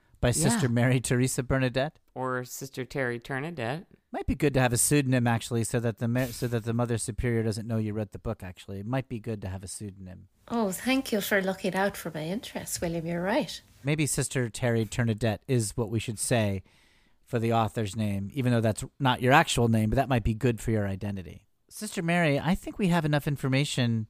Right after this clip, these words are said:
Speaker 1: for Karen and I to go and have a little meeting ourselves, and then if you don't mind, we'll call you tomorrow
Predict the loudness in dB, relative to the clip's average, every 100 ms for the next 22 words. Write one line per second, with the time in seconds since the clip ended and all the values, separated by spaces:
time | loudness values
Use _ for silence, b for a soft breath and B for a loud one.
0 | _ -2 2 4 2 -2 -2 2 4 4
1 | 4 4 2 2 4 4 4 2 2 0
2 | 0 2 0 0 -2 -2 0 0 0 -4
3 | -8 -4 0 0 0 -2 0 0 0 -4
4 | -2 4 4 4 2 0 2 2 2 0
5 | -4